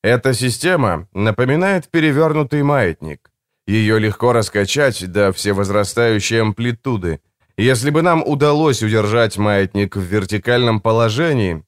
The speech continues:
нужда в последующей коррекции отпала бы. Автоматическая няня Дейси находится в режиме ожидания.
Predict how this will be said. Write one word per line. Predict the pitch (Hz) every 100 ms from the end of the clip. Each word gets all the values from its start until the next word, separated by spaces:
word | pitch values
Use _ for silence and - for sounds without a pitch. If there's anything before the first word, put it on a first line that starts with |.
| _
нужда | 92 104 107 104 165
в | 165
последующей | 175 - 180 160 156 131 147
коррекции | 131 143 135 143 147 - 143 139
отпала | 113 113 - 127 113 76
бы. | 73 64 - _ _ _ _ _ _ _ _ _ _ _ _ _ _
Автоматическая | - 135 156 160 185 214 214 - 180 165
няня | 170 170 156
Дейси | 143 185 185 170
находится | 151 131 147 151 139 135 131
в |
режиме | 127 117 127 120
ожидания. | 107 101 101 90 80 73 69